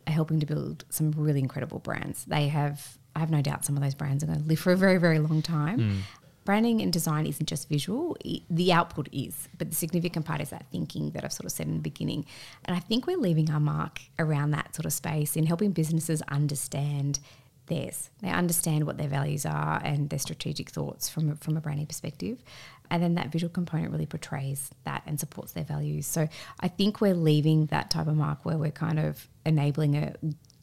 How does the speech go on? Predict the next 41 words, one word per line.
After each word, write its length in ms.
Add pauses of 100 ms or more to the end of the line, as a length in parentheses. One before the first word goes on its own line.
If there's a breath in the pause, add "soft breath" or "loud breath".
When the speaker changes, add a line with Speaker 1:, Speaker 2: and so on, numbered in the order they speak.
Speaker 1:
a 60
brand 640 (240)
to 100
grow 300
and 160
become, 400
that's 160
one 100
of 80
our 60
questions 360
when 100
we 60
start, 340 (600 loud breath)
"Do 100
you 200
potentially 760 (260)
wanna 160
grow? 300 (160)
Do 80
you 80
want 340
franchises? 560
Do 100
you 40
wanna 160
have 200
sub-brands? 560
Do 80
you 40
wanna 160
do 200
all 160
these 220
different 380
things?" 400
Speaker 2:
Mm. 80 (520 loud breath)
Speaker 1:
And 160
it 120
might 280
be, 360